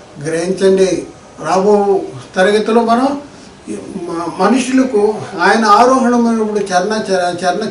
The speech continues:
చెరగా కొనిపోయి మనుషులకు అనుగ్రహించిన ఈవుల్లో కొన్ని ఈవుల గురించి విపులంగా మనం తెలుసుకోవటానికి ప్రయత్నం చేద్దాం. దేవుడు మాట్లాడిన ప్రతి మాట ప్రతి ఒక్క హృదయంలో నీరుగట్టి ఫలం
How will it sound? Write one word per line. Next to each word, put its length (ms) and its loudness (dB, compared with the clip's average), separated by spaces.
చెరగా 300 -2
కొనిపోయి 560 -2
మనుషులకు 520 -4
అనుగ్రహించిన 600 0
ఈవుల్లో 680 0
కొన్ని 240 6
ఈవుల 560 4
గురించి 680 0
విపులంగా 680 4
మనం 320 0
తెలుసుకోవటానికి 680 0
ప్రయత్నం 440 -4
చేద్దాం. 440 -2
దేవుడు 400 4
మాట్లాడిన 500 -2
ప్రతి 300 -6
మాట 320 -4
ప్రతి 220 -6
ఒక్క 160 -8
హృదయంలో 720 -2
నీరుగట్టి 460 -2
ఫలం 400 -6